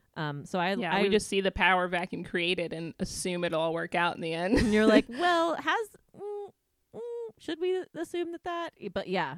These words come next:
Speaker 1: I see
Speaker 2: And
Speaker 1: what you
Speaker 2: what
Speaker 1: mean.
Speaker 2: work is required to make that happen? That's what we don't see. Like, how do we
Speaker 1: Well, it's not like it
Speaker 2: create the
Speaker 1: necessarily
Speaker 2: stability?
Speaker 1: gets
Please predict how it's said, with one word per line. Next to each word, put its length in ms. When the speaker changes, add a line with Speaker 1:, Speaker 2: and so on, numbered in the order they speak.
Speaker 1:
I 80
see 120
Speaker 2:
And 160
Speaker 1:
what 80
you 40
Speaker 2:
what 20
Speaker 1:
mean. 60
Speaker 2:
work 180
is 140
required 640
to 120
make 240
that 180
happen? 440
That's 180
what 100
we 100
don't 220
see. 360
Like, 180
how 220
do 80
we 280
Speaker 1:
Well, 160
it's 140
not 180
like 120
it 40
Speaker 2:
create 200
the 60
Speaker 1:
necessarily 540
Speaker 2:
stability? 40
Speaker 1:
gets 240